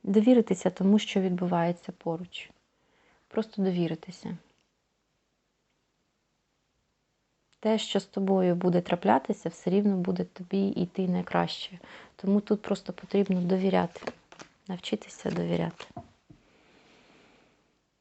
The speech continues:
Якісь добрі новини скоро в тебе будуть. Щось проясниться, якась ситуація проясниться. Потрібно трошки почекати. Дякую тобі велике за перегляд.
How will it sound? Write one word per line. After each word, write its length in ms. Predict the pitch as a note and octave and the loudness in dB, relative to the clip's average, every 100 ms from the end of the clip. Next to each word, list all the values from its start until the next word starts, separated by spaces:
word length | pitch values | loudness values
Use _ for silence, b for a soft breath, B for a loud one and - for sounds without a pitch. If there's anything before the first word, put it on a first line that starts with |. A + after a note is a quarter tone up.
| _ _ _ _ _ _ _ _ _ _ | _ _ _ _ _ _ _ _ _ _
Якісь 300 | - F#3 G3+ | -12 -4 -2
добрі 300 | F#3+ G3 F#3 | 2 2 2
новини 340 | F#3+ F#3+ F#3+ F3+ | 0 2 0 0
скоро 320 | - - F#3 | -6 -6 -6
в 60 | F3 | -6
тебе 260 | G3+ F#3 | -8 -8
будуть. 500 | F#3+ - - _ - - - | -6 -8 -8 _ -20 -20 -16
Щось 320 | - G3+ - | -6 -6 -4
проясниться, 720 | - G#3+ G#3 F3+ F#3 - G3 | 2 6 6 2 -8 -4 -2
якась 340 | F3+ - F3+ | 0 0 -2
ситуація 640 | - - G3+ G3 F#3+ - F3+ | -4 -4 2 2 0 -6 -8
проясниться. 680 | - F#3+ F#3 E3+ G3 - | -6 -4 -4 -6 -10 -8
Потрібно 360 | F#3 - A3 G#3+ | -8 -2 2 4
трошки 320 | G#3+ G#3 - - | 2 -4 -6 -8
почекати. 520 | G3+ - - F3+ - - _ _ _ _ _ _ _ _ _ _ B B B B - - | -8 -8 -10 -12 -14 -20 _ _ _ _ _ _ _ _ _ _ B B B B -16 -4
Дякую 320 | G3 F#3 F#3 | -4 -2 -10
тобі 220 | F3+ F3+ | -8 -8
велике 420 | F3+ F3 F3+ - | -6 -4 -6 -6
за 100 | F3 | -8
перегляд. 560 | F3+ F#3 A3 A3 F#3 - | -6 -4 -4 -4 -10 -12